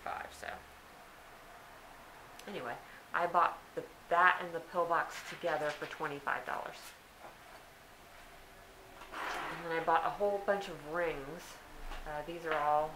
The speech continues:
Native American rings from one dealer, and I paid one hundred dollars for seven rings. So that's not too bad.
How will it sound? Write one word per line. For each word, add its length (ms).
Native 200
American 440
rings 520
from 300
one 260
dealer, 380
and 180
I 80
paid 240
one 240
hundred 300
dollars 520
for 420
seven 320
rings. 480
So 100
that's 220
not 160
too 120
bad. 260